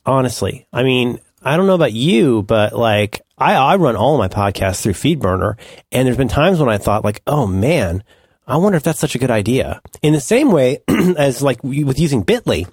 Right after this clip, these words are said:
Like, I, I thought from the beginning, I thought, "Man, Bitly is amazing." Uh, the ability to go in and, like, have your own kind of vanity U R L, all that stuff. But something people had warned me about all along was, like, what happens if bit dot L Y goes away and all those links die?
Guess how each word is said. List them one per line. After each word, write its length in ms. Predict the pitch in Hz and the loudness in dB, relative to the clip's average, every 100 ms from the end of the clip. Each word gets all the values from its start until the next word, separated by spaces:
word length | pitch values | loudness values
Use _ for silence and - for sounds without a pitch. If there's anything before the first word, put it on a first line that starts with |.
| - _ - _ | -16 _ -20 _
Like, 140 | - 170 | -4 -2
I, 300 | 233 - 254 | 0 0 -2
I 20 | |
thought 240 | - 277 | 0 -2
from 240 | - 240 277 | 0 0 2
the 60 | |
beginning, 420 | 208 151 147 127 110 | 0 0 0 0 0
I 60 | |
thought, 180 | 110 120 | 0 0
"Man, 160 | 156 120 | 0 0
Bitly 340 | - - 135 | -2 0 -2
is 80 | 104 | 0
amazing." 640 | 95 95 92 92 87 92 - - - | 0 0 0 -2 -4 -8 -10 -16 -12
Uh, 340 | - 135 123 120 | -4 0 2 0
the 120 | 123 | 0
ability 400 | 135 165 175 151 139 | 0 2 2 2 0
to 100 | 131 | 0
go 180 | 135 | 0
in 140 | 131 127 | 2 2
and, 100 | 120 | 0
like, 140 | 113 | 0
have 180 | 135 123 | -2 0
your 160 | 123 117 | 0 2
own 280 | 117 107 - _ _ _ _ _ - | 0 -2 -6 _ _ _ _ _ -6
kind 160 | - 127 | -2 0
of 60 | |
vanity 360 | 101 117 120 120 | 0 0 0 0
U 280 | 110 117 113 | 0 2 4
R 220 | 110 110 | 4 4
L, 280 | 107 107 107 | 2 2 0
all 220 | 110 113 | 0 0
that 180 | 107 98 | 0 -2
stuff. 340 | - 101 101 - - - - - | -2 -2 -2 -8 -18 -18 -16 -4
But 100 | 185 | -2
something 240 | 311 294 | 0 0
people 280 | - 240 240 | 0 0 0
had 80 | 165 | 2
warned 260 | 147 202 | 2 2
me 80 | 254 | 2
about 240 | 131 113 107 | 2 0 2
all 240 | 123 120 | 2 4
along 220 | 131 196 | 2 2
was, 140 | 151 120 | 2 0
like, 100 | 110 | 0
what 240 | 113 165 | 2 2
happens 280 | 175 175 135 | 2 0 -2
if 80 | 113 | -2
bit 80 | |
dot 100 | 113 | -2
L 40 | 110 | 0
Y 20 | |
goes 180 | 113 101 | 0 0
away 420 | 101 139 151 95 | 0 2 0 0
and 120 | 104 | 0
all 80 | 113 | 0
those 180 | 110 107 | 0 -2
links 200 | 104 - | -2 -2
die? 360 | 131 151 104 | 0 0 -2